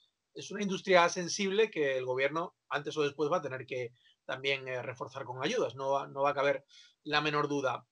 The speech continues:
Eh, en esta línea del entretenimiento, eh, para buscar aislarse de todo lo que está pasando, la creatividad en las redes sociales, con más o menos acierto en algún que otro caso, eh, <laughs> está de barra libre absoluta. No sé,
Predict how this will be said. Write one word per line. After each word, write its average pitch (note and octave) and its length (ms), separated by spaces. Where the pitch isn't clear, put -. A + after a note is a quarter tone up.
Eh, D3+ 360
en D#3 120
esta F3+ 200
línea A#3+ 300
del A3+ 160
entretenimiento, G#3 1120
eh, D3+ 60
para D3+ 460
buscar E3 560
aislarse G3 540
de D3 120
todo E3 240
lo F3 100
que D#3+ 80
está E3 240
pasando, F#3 520
la D3 160
creatividad D#3 560
en G3+ 60
las A3 100
redes G#3+ 200
sociales, G#3 520
con C3+ 240
más F3+ 260
o F3+ 80
menos F3+ 260
acierto E3+ 340
en D#3 60
algún D#3+ 240
que E3+ 60
otro D3+ 180
caso, E3+ 360
eh, C#3 580
<laughs> - 40
está G3+ 640
de F3 120
barra G#3 280
libre F#3 300
absoluta. E3 500
No F#3 140
sé, A3+ 340